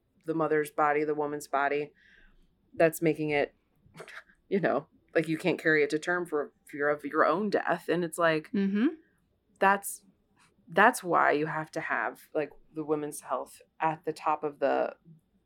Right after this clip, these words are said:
Speaker 1: the pecking order in this list of
Speaker 2: Right.
Speaker 1: hierarchical considerations, because it doesn't matter really if you want to keep the child or not.
Speaker 2: Right. Well, I mean, if you don't have the, <laughs> to me, simply put,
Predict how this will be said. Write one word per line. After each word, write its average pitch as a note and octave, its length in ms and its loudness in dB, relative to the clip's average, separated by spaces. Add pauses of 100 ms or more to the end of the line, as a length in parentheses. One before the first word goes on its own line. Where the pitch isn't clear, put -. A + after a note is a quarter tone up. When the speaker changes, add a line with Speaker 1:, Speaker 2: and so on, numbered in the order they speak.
(140)
Speaker 1:
the D#3 80 0
pecking G#3+ 400 -4
order B2+ 560 0
in D3 160 -6
this C3+ 240 -8
list C3 240 -6
of - 160 -8 (100)
Speaker 2:
Right. D4+ 260 0
Speaker 1:
hierarchical D3 840 0
considerations, D#3 920 -4 (640)
because A#3+ 240 4
it A3+ 60 -4
doesn't A#3 260 4
matter G#3+ 380 2
really F3 560 2
if D#3 160 -12
you E3 100 -2
want D#3+ 140 -2
to D#3 60 -8
keep D#3 200 -6
the E3+ 60 -16
child C#3+ 320 -6
or D3+ 80 -2
not. A#3 240 -2 (880)
Speaker 2:
Right. B3 280 4
Well, F#4+ 260 8
I F4 80 0
mean, F4 100 4
if D#4+ 100 0
you D4 60 2
don't D4 220 2
have A#3 240 0
the, - 580 -4 (300)
<laughs> - 460 -18
to E4+ 100 4
me, G#3+ 580 6
simply - 640 4
put, - 360 -2